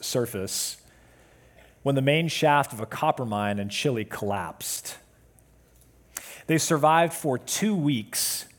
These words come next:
before rescue workers were able to bore a hole half a mile into the Earth's surface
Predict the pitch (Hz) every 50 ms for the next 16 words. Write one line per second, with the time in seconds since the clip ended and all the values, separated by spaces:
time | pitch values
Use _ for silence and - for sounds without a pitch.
0 | _ _ _ _ _ _ - - - - - - - - - _ - 131 147 135
1 | - 160 165 151 135 143 160 170 - - - 170 147 143 147 147 147 - 143 135
2 | 123 120 127 127 135 123 131 - 123 107 98 110 123 139 147 143 127 113 - -
3 | - 143 131 110 101 95 98 117 131 - - _ _ _ _ _ _ _ _ _
4 | - - - 135 143 143 - 143 135 131 131 131 127 123 127 131 139 127 123 117
5 | 120 117 120 127 120 - - - - 127 113 - - 95 107 - - - - -